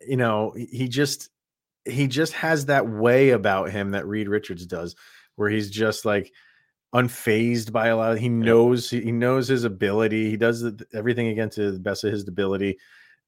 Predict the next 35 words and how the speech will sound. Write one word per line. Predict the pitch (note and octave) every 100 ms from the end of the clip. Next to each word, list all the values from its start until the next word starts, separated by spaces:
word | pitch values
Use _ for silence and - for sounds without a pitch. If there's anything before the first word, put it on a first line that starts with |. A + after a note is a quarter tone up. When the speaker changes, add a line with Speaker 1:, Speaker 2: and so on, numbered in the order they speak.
| _ _
Speaker 1:
Uh, | A2 - -
I | C#3
don't | D#3+
know. | C3
I | G2
just, | G#2 A2+ - - _ _ _
I, | A#2+ A#2
I |
was | A#2+ A#2
looking | A#2+ D#3 E3 C#3+
at, | B2+ B2+
like, | A#2 G#2 A2+
Reed | A#2 A2+
Rid-, | A2+ G#2+ A2+
Richards, | G#2+ G#2+ A2 G2 F#2+
like, | G2 F2+
pictures, | A#2+ - G2
and | G#2
I | G2+
know | G#2+ A#2
that, | A#2 G#2 -
you | G#2+
know, | F2+ F2 - _ _
Compher's | - A2+ A2 G#2
got, | G2+ F#2+ F#2 - _ _ _
he, | A2 G#2
he, | G#2 G#2+
he's, | G2 G#2+ F#2+ F2+
he's | G#2 G2+ F#2+
the |
gingerbread | F#2+ B2 A2 F#2 F#2+ - F#2 F2+ F2+
man. | F2+ F2+ F2+ - -
Speaker 2:
Yeah. | - C#3 C3
Speaker 1:
And, | A#2+ G#2+ G2+ G#2 -
and, | G#2+ G2+ G2 G2